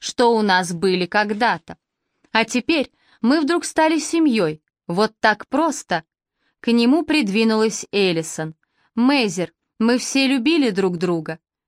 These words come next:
"Я знаю", резко перебил он ее.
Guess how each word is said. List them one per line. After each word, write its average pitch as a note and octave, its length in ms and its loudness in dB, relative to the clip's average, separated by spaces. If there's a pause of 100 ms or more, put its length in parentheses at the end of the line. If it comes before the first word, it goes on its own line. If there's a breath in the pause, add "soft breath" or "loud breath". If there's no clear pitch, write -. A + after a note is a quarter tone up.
"Я B3 320 2
знаю", F#3+ 500 0 (240)
резко A#3 520 0
перебил F#3+ 600 0
он F#3+ 220 0
ее. E3+ 500 -4